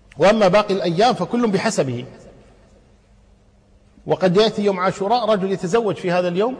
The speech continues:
أو يو-، يولد له، أو يبشر بوظيفة أو بميراث أو ما شابه ذلك، فيكون يوم فرح. والنفس، والرجل نفسه بعد سنة أو سنتين يموت له ولد،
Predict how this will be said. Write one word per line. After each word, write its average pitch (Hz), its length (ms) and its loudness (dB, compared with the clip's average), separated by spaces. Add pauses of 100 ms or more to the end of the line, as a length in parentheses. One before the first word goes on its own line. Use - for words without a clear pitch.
أو 180 100 0
يو-، 196 200 -4 (180)
يولد 190 340 0
له، 196 340 0 (680)
أو 190 180 4
يبشر 190 600 -2 (260)
بوظيفة 165 720 -2
أو 180 400 0 (120)
بميراث 180 540 0
أو 190 100 -2
ما 190 120 -2
شابه 180 200 -4
ذلك، 226 120 -4
فيكون 214 340 -2
يوم 185 220 -4
فرح. - 260 -8 (880)
والنفس، 269 420 4
والرجل 233 460 2
نفسه 226 300 0
بعد 202 240 2
سنة 214 260 0
أو 202 100 2
سنتين 208 500 0 (120)
يموت 208 320 2
له 175 160 2
ولد، 233 340 2